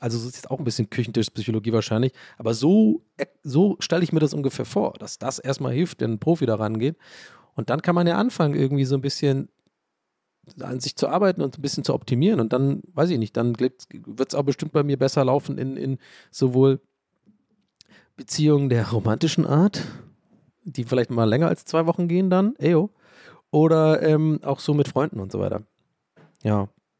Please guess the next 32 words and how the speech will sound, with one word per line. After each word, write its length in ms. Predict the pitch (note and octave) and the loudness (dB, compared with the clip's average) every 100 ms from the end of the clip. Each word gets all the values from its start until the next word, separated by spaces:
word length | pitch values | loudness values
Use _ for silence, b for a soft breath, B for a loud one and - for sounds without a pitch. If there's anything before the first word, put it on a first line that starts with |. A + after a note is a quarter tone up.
| _ B B B B - | _ B B B B -4
Naja, 220 | C#3 G#2+ - | -2 -2 0
also 200 | E3 F3 | 0 2
komm, 180 | F#3+ | 2
ich 120 | F3 F#3 | 2 2
mach 140 | - | 0
dann 160 | F#3 E3 | 2 4
heute 220 | F3+ E3 | 4 2
jetzt 180 | D3 - | -2 -6
irgendwie 300 | D#3 D#3 D3+ | -4 -2 0
einfach, 380 | D3+ - C#3+ - | 0 0 -2 0
äh, 520 | C3+ B2+ B2 A#2 A#2 - _ _ _ _ _ _ _ _ _ _ - | 2 4 4 2 0 -8 _ _ _ _ _ _ _ _ _ _ -6
etwas 320 | D#3+ - A#2+ | -2 -2 -2
früher 280 | - F3 F3+ | -2 2 2
Schluss. 300 | - E3 E3 | 2 0 0
Ich 160 | A#2+ - | -2 -2
hoffe, 180 | B2+ B2 | 0 2
ihr 140 | A2 | 2
seid 200 | A2+ A#2+ | 2 0
mir 100 | A#2 | 0
da 100 | A2 | 2
jetzt 200 | G#2+ - | 2 -2
nicht 180 | C3+ - | -8 -6
zu 80 | A2 | -2
böse. 380 | A#2 C#3+ B2+ A#2+ | 2 2 0 -4
Ich, 260 | - - | -4 -12
ich 100 | C#3 | -8
glaube, 240 | - C#3 C3 | -2 2 4
heute 200 | D#3 C#3 | 2 2
habe 100 | C#3+ | -2
ich 100 | - | -2
quasi 240 | C3+ C3 | -2 -2
alles 360 | - D3+ - | -2 -2 -2